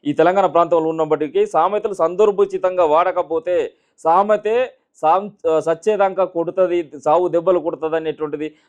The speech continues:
నానుడు ఉండదు. సామెతే పారకపోతే, సామెత పారకపోతే సావు దెబ్బలు తప్పవు అనేటువంటి నానుడు కూడా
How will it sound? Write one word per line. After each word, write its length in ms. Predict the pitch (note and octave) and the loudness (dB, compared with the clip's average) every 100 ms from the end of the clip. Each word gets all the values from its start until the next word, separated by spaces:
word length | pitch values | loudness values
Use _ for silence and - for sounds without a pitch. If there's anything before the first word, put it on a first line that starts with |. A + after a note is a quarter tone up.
| B2 | -2
నానుడు 380 | C3+ E3+ F3+ E3 | 2 2 2 2
ఉండదు. 240 | D3+ A2+ | 0 -2
సామెతే 500 | - D3 G3 G3 A3+ C#4 C4+ _ _ _ D3+ | 0 0 0 0 0 0 -4 _ _ _ 0
పారకపోతే, 640 | G3+ A#3 A3+ F#3+ D#3 A#2 | 2 4 2 2 0 -2
సామెత 320 | C#3 F3 A3 | -2 0 0
పారకపోతే 680 | G#3+ G3 G#3 A3 G3 G#3 A#3 | 0 2 2 0 -4 -4 -4
సావు 280 | G3+ F#3+ A3+ | 0 0 2
దెబ్బలు 300 | A3+ G#3 A3 | 0 -2 -2
తప్పవు 320 | G#3 G#3 G#3 | -2 -2 -4
అనేటువంటి 380 | G#3 G3 G3 F3 | -4 -6 -10 -6
నానుడు 220 | F3 F#3+ | -6 -4
కూడా 240 | F#3 G3 | -4 -4